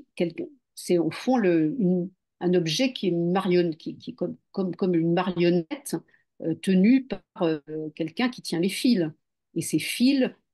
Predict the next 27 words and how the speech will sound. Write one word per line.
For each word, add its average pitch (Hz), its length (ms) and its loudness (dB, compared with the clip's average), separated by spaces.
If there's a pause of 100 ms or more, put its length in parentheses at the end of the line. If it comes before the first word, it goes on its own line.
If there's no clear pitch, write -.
(160)
euh, 147 500 -8
on 160 40 -8
ne 156 40 -10
sait - 140 -8
pas 208 120 -4
qui 180 160 -8
c'est 233 180 -4
qui - 120 -8
les 185 140 -2
tient. 160 340 -2
Voilà, 175 220 -2
c'est - 160 -10
un 175 40 -10
peu 185 120 -8
ça. - 240 -6 (340)
Donc, 196 380 0
on 180 80 -4
peut - 140 -6
toujours 180 340 -2
interpréter, 190 500 -4
ça 240 140 -6
ne - 40 -12
sert - 240 -10
à 208 40 0
rien, 214 140 2
vous 196 60 -8 (140)
voyez. 170 240 -2